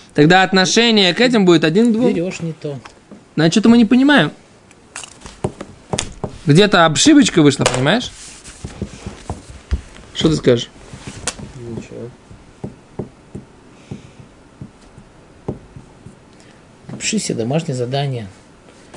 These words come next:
Speaker 2: Понять, кого они брали, какие группы объединяли.
Speaker 1: Ещё раз. Тан динан кахашев де кулу баве. Хари гома. Шиур шалош ткиот.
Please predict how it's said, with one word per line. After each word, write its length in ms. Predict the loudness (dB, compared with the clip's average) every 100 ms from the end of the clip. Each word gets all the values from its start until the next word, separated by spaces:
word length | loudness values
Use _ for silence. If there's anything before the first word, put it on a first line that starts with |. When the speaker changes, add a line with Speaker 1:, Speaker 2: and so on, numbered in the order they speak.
| -20 -12
Speaker 2:
Понять, 300 | -8 -8 -6
кого 280 | -6 -4
они 120 | -4 -4
брали, 400 | -4 -4 -6 -10 -18 -20 -20 -20
какие 140 | -16 -10
группы 240 | -10 -10
объединяли. 600 | -14 -14 -16 -14 -14 -14 -18 -20 -20 -20 -20 -20 -20 _ _ -20 -20 -20 -20 -20 -20 -20 -20 -20 -20 -12 -12 -10 -16 -18 -16 -4 0
Speaker 1:
Ещё 240 | 6 6
раз. 240 | 6 4 -4 -12 -6 0
Тан 160 | 4 6
динан 200 | 6 6
кахашев 400 | 4 4 4 6
де 100 | 4
кулу 320 | 6 6 6
баве. 380 | 6 4 4 2
Хари 260 | 4 4 4
гома. 240 | 4 2
Шиур 360 | 2 4 4 4
шалош 380 | 4 4 4 -2
ткиот. 640 | -4 2 6 6 4